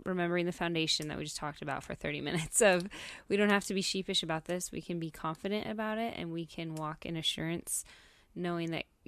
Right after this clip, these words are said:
God designed this, God purposed sex for our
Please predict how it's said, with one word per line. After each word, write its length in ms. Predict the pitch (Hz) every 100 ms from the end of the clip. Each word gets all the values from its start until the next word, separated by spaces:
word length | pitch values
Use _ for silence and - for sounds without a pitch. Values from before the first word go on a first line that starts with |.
| 165
God 300 | 185 196 190
designed 500 | 175 165 151 151 151
this, 200 | 160 -
God 280 | 170 185 -
purposed 600 | 160 156 160 - - -
sex 400 | - - 147 -
for 420 | - - 147 143 - - - - - _
our 420 | - 185 202 202